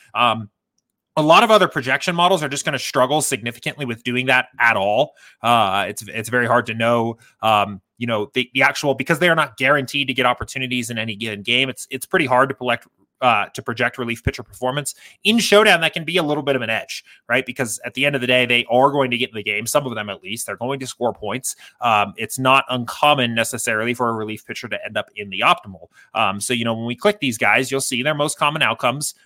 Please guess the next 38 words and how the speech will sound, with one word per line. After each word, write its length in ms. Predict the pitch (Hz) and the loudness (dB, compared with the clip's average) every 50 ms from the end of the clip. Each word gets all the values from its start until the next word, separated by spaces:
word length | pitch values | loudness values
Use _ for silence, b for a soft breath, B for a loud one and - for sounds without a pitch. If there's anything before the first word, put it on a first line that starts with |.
| b | b
uh, 200 | b 117 113 107 | b 2 2 2
forty 320 | - - - 135 139 143 135 | 0 -2 -2 0 0 0 0
percent 300 | - 139 - - 127 131 | -4 -4 -4 -4 -4 -4
of 60 | 123 | -4
the 80 | 139 - | -8 -2
time, 240 | - 131 131 139 | 0 0 0 0
zero 440 | 127 113 107 113 107 117 107 110 123 | -2 -4 -4 -2 0 2 2 2 0
in 40 | 123 | -2
the 80 | 117 110 | -4 -6
case 220 | - 117 107 - | -6 -6 -8 -8
of 80 | 110 101 | -10 -8
Wendelken 460 | 110 110 107 104 101 - 117 107 101 | -8 -6 -6 -6 -8 -8 -8 -10 -8
here, 300 | 107 104 101 120 123 b b b b b - | -8 -4 -4 -4 -6 b b b b b -2
um, 220 | 110 107 101 98 | 0 0 0 -2
for 200 | - - 131 120 | -4 -4 -4 -4
tonight's 500 | 107 - - 113 113 110 107 - - - | -4 -4 -6 -6 -6 -6 -6 -6 -8 -8
Padres 480 | - _ - - 120 110 117 113 110 104 | -8 _ 0 0 0 0 0 -4 -6 -6
and 100 | 104 98 | -6 -6
Diamondbacks 500 | 110 107 107 104 104 104 101 101 - - | -6 -4 -4 -4 -4 -4 -4 -4 -4 -6
game. 200 | 104 95 113 135 | -6 -6 -6 -2
But 140 | 156 160 - | -2 -4 -2
he, 180 | - 226 226 | 0 -2 -2
he 180 | 143 143 170 202 | -2 -2 -2 0
gets 200 | 185 185 180 - | 0 0 0 0
in 60 | 196 | -4
the 80 | 214 208 | -4 -2
game, 280 | - 120 131 160 165 | -2 0 0 0 0
right? 200 | 139 131 160 180 - b b b b - | 2 2 0 0 -2 b b b b 0
Um, 220 | 131 127 123 127 | 2 2 2 2
and 80 | 131 127 | 0 -2
there's 140 | 139 - | -2 -2
probably 440 | - - 147 139 139 147 143 165 156 | 0 0 0 0 0 0 -4 -6 -6
some 160 | 147 - 143 | -4 -6 -4
outcomes 420 | 123 123 131 - 151 147 143 135 - | -4 -4 -2 0 -2 -2 -2 -2 -4
where, 200 | 139 131 131 131 | 0 0 0 0
you 100 | 123 123 | 0 -2
know, 80 | 120 | -4
you're, 320 | 120 117 117 117 117 101 | -4 -4 -4 -4 -6 -6